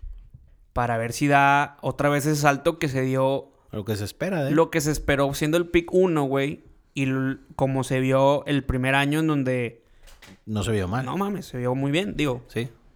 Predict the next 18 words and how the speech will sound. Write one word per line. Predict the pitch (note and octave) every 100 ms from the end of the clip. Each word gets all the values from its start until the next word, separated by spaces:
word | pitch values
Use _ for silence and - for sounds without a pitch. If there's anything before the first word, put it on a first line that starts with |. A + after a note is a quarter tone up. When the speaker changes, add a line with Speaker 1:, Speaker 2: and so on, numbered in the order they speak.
| _
Speaker 2:
sí, | - D#3
sí. | D3 E3+ A#2
No | B2
desentonó | C#3+ C3+ C3 A2+ C3 C#3+
en | B2+
su | A2
primer | G2+ G#2+ A2+
año, | A#2 A#2+ A#2 A2
etcétera. | - G#2 A2+ G#2+ - _ -
Speaker 1:
Sí, | - G3+
dio | F3
un | F#3+
retroceso | A#3 A3+ E3+ E3+ F#3
total. | E3+ C#3+ A#2
Speaker 2:
Aparte | A2 A2+ A2
le | C3+
trajeron | A#2 G#2 G#2+ A#2+
a | A2 G#2